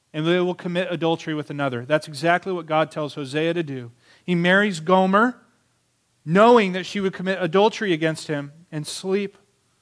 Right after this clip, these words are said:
with another man. This is an illustration and a picture of how God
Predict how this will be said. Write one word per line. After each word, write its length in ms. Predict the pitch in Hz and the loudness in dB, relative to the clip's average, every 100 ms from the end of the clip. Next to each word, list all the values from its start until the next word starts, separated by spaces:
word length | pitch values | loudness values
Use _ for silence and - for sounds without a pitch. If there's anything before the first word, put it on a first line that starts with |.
| _ _ _ _ | _ _ _ _
with 140 | 147 156 | -18 -10
another 260 | 156 147 | -8 -8
man. 420 | 143 123 113 117 117 _ _ _ _ _ _ _ _ _ _ _ _ - - | -6 -6 -8 -12 -18 _ _ _ _ _ _ _ _ _ _ _ _ -14 -2
This 180 | 180 | 0
is 100 | 175 | 0
an 120 | 170 180 | 0 2
illustration 560 | 175 160 180 175 175 | 2 2 0 0 0
and 80 | 151 | -4
a 40 | |
picture 360 | 143 175 - 165 | -2 -4 -2 -2
of 120 | 147 | 0
how 120 | 156 143 | 0 -2
God 440 | 131 156 160 147 | 4 6 6 4